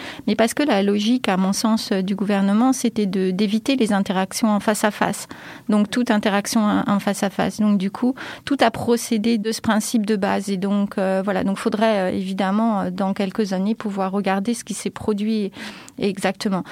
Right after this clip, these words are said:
Donc là, je, je me positionnerai pas. Par contre, euh, peut-être que ce que, ce qu'on peut apprendre et, euh, ce qu'on a tiré comme, euh, leçon,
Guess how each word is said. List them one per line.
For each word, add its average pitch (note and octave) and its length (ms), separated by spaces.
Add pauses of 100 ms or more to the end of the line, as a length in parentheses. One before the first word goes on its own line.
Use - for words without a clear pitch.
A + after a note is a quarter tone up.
(200)
Donc G3+ 160
là, A#3 160
je, G3 260
je G3 160
me G3 240
positionnerai G3+ 560
pas. - 140
Par B3+ 180
contre, E4+ 220 (480)
euh, G#3 100
peut-être B3 360
que B3 120
ce - 80
que, A#3+ 100
ce - 120
qu'on A3+ 160
peut A3 180
apprendre A#3 760
et, G3+ 220
euh, F#3 260
ce - 140
qu'on G#3+ 160
a G3+ 140
tiré A#3 320
comme, G3 200
euh, F#3+ 140
leçon, G3 380